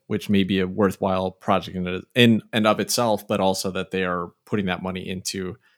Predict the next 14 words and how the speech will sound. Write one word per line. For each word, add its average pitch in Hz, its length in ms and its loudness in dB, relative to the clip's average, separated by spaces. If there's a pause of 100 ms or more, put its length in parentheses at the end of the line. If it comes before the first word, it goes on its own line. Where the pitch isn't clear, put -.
(280)
the 107 120 -2
indigenous 95 420 -2
community 92 540 -10
and 92 140 -8
growing 90 280 -6
the 85 60 -10
board 92 260 -12
game 95 200 -14
community 92 360 -10
within 117 340 -4
there. 101 200 0 (180)
And 127 80 0
that's 135 200 6
awesome. 104 340 4